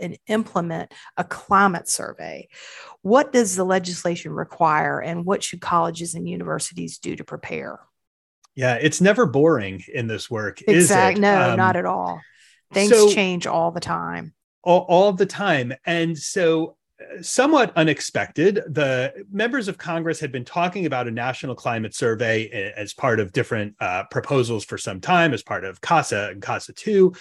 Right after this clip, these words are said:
Speaker 2: uh, and some other things. But basic-, basically days before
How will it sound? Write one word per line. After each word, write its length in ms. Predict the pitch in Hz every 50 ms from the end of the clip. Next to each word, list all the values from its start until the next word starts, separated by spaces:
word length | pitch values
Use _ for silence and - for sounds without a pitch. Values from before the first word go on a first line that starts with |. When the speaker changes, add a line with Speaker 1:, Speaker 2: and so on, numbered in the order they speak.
| - - - _
Speaker 2:
uh, 220 | 127 113 113 117 117
and 180 | 127 120 117 -
some 220 | - 143 123 123 117
other 240 | 127 131 131 120
things. 420 | 117 - - 101 107 113 123 123 -
But 280 | - 131 131 131 - - - _ _ - _ _ _ _ _ _ _
basic-, 400 | - 226 262 277 - - 214 180
basically 440 | 208 220 262 254 - 214 196 160 139
days 580 | 117 110 131 139 170 208 170 110 101 110 110 -
before 560 | 135 120 - - 151 143 139 131 127 127 131